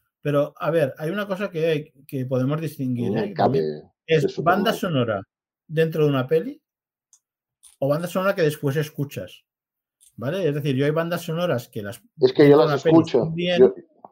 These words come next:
Speaker 1: están bien, y otras que cuando me las pongo pa escucharla digo, "Pff", no sé, me carga un poco. Entonces,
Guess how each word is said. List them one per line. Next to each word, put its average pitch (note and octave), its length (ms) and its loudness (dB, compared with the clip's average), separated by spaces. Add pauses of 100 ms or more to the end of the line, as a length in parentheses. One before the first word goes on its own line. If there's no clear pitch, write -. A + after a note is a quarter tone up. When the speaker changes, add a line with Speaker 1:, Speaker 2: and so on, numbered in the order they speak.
(500)
Speaker 1:
están E3 360 0
bien, F3+ 480 -2
y D3 160 -2
otras D#3+ 300 -4
que A#2 920 -2
cuando B2 280 -2
me A#2 120 -2
las A#2 160 -6
pongo D3 500 0
pa C#3+ 80 -2
escucharla D3 540 -2
digo, B2 420 -4 (280)
"Pff", - 420 -20 (960)
no C#3+ 160 -2
sé, C3 240 -2
me A2+ 180 -4
carga B2 960 -2
un A#2 160 -4
poco. A#2+ 440 -6
Entonces, B2+ 340 -8